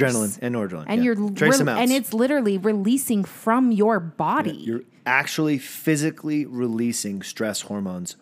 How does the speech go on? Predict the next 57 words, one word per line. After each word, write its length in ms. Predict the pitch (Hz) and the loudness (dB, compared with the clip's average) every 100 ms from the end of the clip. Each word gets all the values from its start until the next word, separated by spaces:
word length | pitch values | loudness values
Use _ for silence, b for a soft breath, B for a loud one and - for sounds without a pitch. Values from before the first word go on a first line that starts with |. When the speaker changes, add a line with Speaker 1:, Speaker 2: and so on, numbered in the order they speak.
| _ | _
Speaker 1:
through 340 | - - 127 131 | -20 -8 -2 -2
your 220 | 113 110 - | -2 -6 -2
eye 220 | 120 131 | 0 0
holes. 500 | 113 101 95 98 - b b b b b | -2 -6 -8 -10 -12 b b b b b
You 120 | 123 110 | -8 -6
leak 420 | 135 175 - - | -2 -2 -2 -10
stress 280 | - 151 131 | -2 0 0
hormones 460 | 120 110 98 98 - - | -2 -2 -4 -6 -10 -6
out 120 | 113 | -2
of 40 | |
your 120 | 127 107 | -2 -4
face 500 | - 131 113 92 101 | -6 -2 -2 -4 -8
when 100 | 104 | -8
you 80 | |
cry. 280 | 90 - - - - | -8 -12 -14 -14 -4
Speaker 2:
I 100 | 254 | -2
can't 160 | 302 | 0
believe 140 | 294 277 | 0 2
I 80 | 262 | 2
never 200 | 240 220 | 2 2
knew 200 | 202 269 | 2 0
that. 240 | 165 - | -4 -6
That's 160 | 208 226 | -4 0
incredible. 580 | 220 202 247 180 71 - - | 0 2 0 0 -4 -8 -6
Speaker 1:
Yeah, 160 | 117 113 | 0 0
that, 240 | 131 - B - | 0 -4 B -4
they 80 | 156 | 0
need 160 | 180 151 | 2 2
to 80 | |
teach 180 | 120 123 | 0 0
that 180 | 127 107 | 2 0
in 120 | 95 | -2
elementary 400 | 107 104 104 - | -4 -4 -4 -6
school. 260 | 90 - - - | -8 -10 -12 -6
<laughs> 80 | 196 | 0
Speaker 2:
Yes, 720 | 202 262 339 339 - - - | 4 4 4 2 0 -4 0
they 180 | 240 233 | 2 2
do, 540 | 196 294 415 330 190 180 | 2 4 4 4 4 2
'cause 160 | 247 | 2
then 220 | 277 311 | 4 2
it 320 | 320 285 - 247 | 2 0 -2 -2
takes 340 | 277 262 - | -2 -2 -4
the 160 | - 269 | -2 -2
shame 460 | - 254 311 381 | 0 0 0 0
away 280 | 311 208 196 | 2 2 2
from 220 | 202 240 | 0 -2
crying. 720 | 226 240 285 415 294 180 156 | 0 0 0 0 0 0 0
Speaker 1:
Well, 240 | 151 254 247 | 0 0 0
the 120 | 214 | -4
thing 180 | - 277 | -2 -2
is, 160 | 233 196 | 0 0
is 160 | 160 | 0
your 80 | 208 | -2
body's 560 | 156 - 190 277 208 - | -4 -4 -2 0 -2 -2
constantly 600 | - 170 170 - 160 120 | -4 -2 -2 -4 -4 -6
cueing 640 | - - 175 185 185 156 | -8 -2 2 2 2 2
you 300 | 131 120 | 2 0